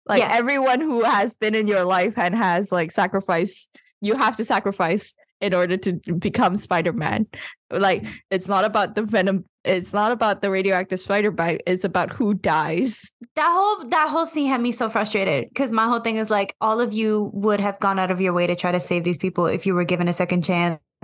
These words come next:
Speaker 2: Like, don't even. And Miles has the opportunity to stop this before it even happens.
Speaker 1: Yeah. And, like, we've already done it. Like, uh, Pavitra's not, like, his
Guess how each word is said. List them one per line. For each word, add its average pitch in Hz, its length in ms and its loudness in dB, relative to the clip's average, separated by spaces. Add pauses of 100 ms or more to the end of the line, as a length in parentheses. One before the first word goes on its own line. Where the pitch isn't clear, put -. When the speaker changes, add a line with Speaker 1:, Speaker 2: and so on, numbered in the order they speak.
(160)
Speaker 2:
Like, 180 380 -2 (420)
don't 233 160 2
even. 190 280 0
And 220 140 0
Miles 247 280 0
has 262 120 -2
the 226 80 0
opportunity 214 480 0
to 185 80 0
stop 185 300 -2
this 180 140 0
before 185 260 0
it 180 40 0
even 165 140 -2
happens. 165 380 0
Speaker 1:
Yeah. 160 240 4 (880)
And, 233 160 0
like, 240 160 2
we've 262 280 -2
already 262 380 0
done 226 240 0
it. 170 180 -2
Like, 180 360 0 (240)
uh, - 40 -8 (220)
Pavitra's 254 640 0
not, 214 360 0
like, 196 220 0
his 233 280 0